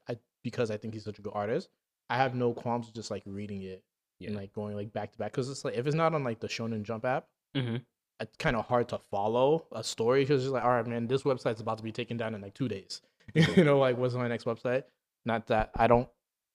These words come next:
Speaker 1: I don't condone, you know, the illegal downloading and, like, translating of other things, but I'm, I'm a fan, so I'm gonna do it anyway.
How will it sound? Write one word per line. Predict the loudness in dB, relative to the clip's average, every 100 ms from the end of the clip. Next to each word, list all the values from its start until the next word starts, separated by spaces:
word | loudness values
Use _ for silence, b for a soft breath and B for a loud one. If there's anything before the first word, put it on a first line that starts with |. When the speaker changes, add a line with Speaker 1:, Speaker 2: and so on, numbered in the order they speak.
| 4
Speaker 1:
I | 6
don't | 8 4
condone, | 2 2 4 4 4 2 0 -4 -8 _ _ _ _ _ _ -8
you | -2
know, | 0 0 -2 -6 _ _ _
the | -4 2 2
illegal | 2 2 4 4 4 2 -4 _ _ _ _ _ _ 0
downloading | 2 4 4 2 0
and, | -2
like, | -2 -6
translating | -4 -2 0 2 0 2 0
of | 0
other | -2 -2
things, | -2 -2 0
but | 0
I'm, | 2 6
I'm | 8
a | 8
fan, | 8 6 6
so | 4 4
I'm |
gonna | 4 2
do | 0
it | 0
anyway. | -4 -6 -8 -10